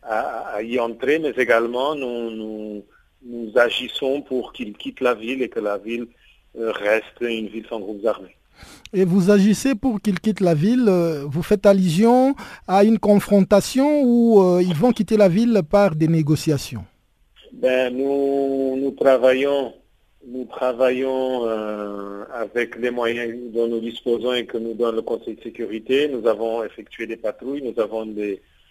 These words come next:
Speaker 1: des hommes et nous avons les moyens, euh, létaux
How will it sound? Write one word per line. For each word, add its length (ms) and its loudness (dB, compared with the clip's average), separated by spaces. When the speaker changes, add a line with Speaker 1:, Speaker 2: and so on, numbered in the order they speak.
Speaker 1:
des 280 -6
hommes 280 0
et 120 -4
nous 240 -4
avons 280 0
les 300 -4
moyens, 760 -6
euh, 680 -4
létaux 460 0